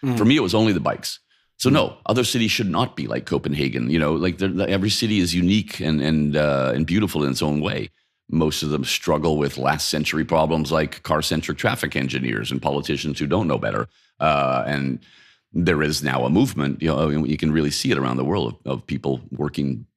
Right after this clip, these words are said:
Speaker 2: more positively for urban change, really for the first time in a, in a century. So that, that's amazing. But yeah, no, of course, no, you shouldn't,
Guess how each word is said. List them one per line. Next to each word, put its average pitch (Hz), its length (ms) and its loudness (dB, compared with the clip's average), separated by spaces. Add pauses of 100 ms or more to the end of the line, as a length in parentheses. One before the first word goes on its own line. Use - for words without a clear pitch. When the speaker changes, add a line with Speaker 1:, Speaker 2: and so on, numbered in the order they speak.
(180)
Speaker 2:
more 78 160 0
positively 78 560 0
for - 140 -8
urban 65 200 -2
change, 65 300 -2
really 92 180 0
for 69 100 -4
the 64 80 -4
first 69 240 -6
time 62 260 -2
in 58 60 -4
a, - 40 -4
in 64 140 -2
a 60 60 -4
century. - 440 -4
So - 160 -4
that, 82 220 0
that's 90 180 -2
amazing. 65 340 -2
But 98 100 0
yeah, 123 120 2
no, 87 180 -2
of - 120 -12
course, - 280 -10
no, 73 140 -8
you - 60 -12
shouldn't, - 340 -8